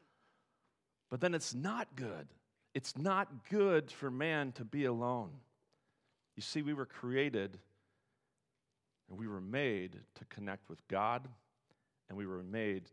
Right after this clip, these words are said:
to connect with one another. Maybe the whole of humanity is like this box of Legos. How many of you guys had Legos growing up? Right? And no, this is not a marriage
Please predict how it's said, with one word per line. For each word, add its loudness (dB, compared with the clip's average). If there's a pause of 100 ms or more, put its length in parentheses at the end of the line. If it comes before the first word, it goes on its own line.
to -12
connect -10 (400)
with -16
one -6
another. -8 (2500)
Maybe 4
the 2
whole 6
of 2
humanity -2
is -8
like 0
this -14
box 0
of -14
Legos. -2
How -8
many -4
of -4
you -8
guys 0
had -4
Legos -4
growing -8
up? -18 (720)
Right? 2
And 0
no, 6
this -4
is -8
not 4
a 0
marriage -2